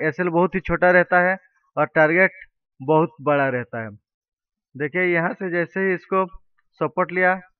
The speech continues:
यहाँ तक जाना ही जाना था market को। उसका जैसे ही इसको breakout किया तो यहाँ तक आना ही आना था market को।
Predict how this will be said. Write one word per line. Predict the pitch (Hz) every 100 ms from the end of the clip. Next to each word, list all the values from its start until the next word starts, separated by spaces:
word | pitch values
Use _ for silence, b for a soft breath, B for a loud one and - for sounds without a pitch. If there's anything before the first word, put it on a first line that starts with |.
| _ _ _ _ _
यहाँ | 151 170
तक | 175 170
जाना | 165 175
ही | 175 165
जाना | 170 170
था | 170
market | 165 143 175
को। | - 175 - _
उसका | 147 - 180
जैसे | 175 160 190
ही |
इसको | 170 190 160
breakout | 170 165 185 175
किया | 190 190
तो | 202 _ _ - 151
यहाँ | 156 160
तक | 175 165
आना | 170 175
ही | 180
आना | 170
था | 165 170
market | 156 147 165
को। | -